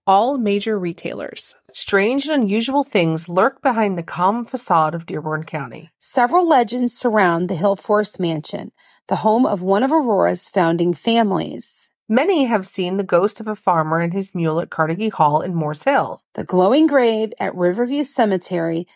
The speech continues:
Speaker 2: may connect to the nineteen forty-one Agruw family massacre.
Speaker 1: Saint Mary's Church Rectory is said to be haunted by the former priest,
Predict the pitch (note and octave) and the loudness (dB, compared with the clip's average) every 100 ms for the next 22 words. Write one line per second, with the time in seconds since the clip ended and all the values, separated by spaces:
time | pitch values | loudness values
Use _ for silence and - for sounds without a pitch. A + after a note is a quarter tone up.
0 | _ _ G#3+ D4+ - D#4+ B3+ G3 - - | _ _ 2 2 0 2 2 2 -4 -10
1 | F3+ E3+ F3 E3+ - C4+ B3+ A3+ B3 D4+ | -2 0 0 -4 -2 -2 0 2 2 2
2 | A#3+ F#3+ F3 - F#3 F3+ F3 G3 A3 - | 2 2 0 -4 -8 0 2 2 0 -2
3 | G3+ F#3 F#3 G3+ F#3 E3 - - - - | 0 2 0 0 0 -2 -4 -8 -6 -8
4 | - G#3 - C#4+ C4 B3 A#3+ C4+ - C#4+ | -8 -12 -4 -2 2 2 2 -2 -2 -2
5 | - F#3+ E3+ - E3+ E3+ - F3 - F3+ | 0 0 -2 -2 -2 -2 -4 -6 0 0
6 | F#3 A#3 - E3+ E3 F3+ F3 E3+ E3+ - | 0 -4 2 0 2 -4 -2 -2 -2 0
7 | D#3 D#3 - C#3+ D3 - | 0 0 -4 -6 -6 -16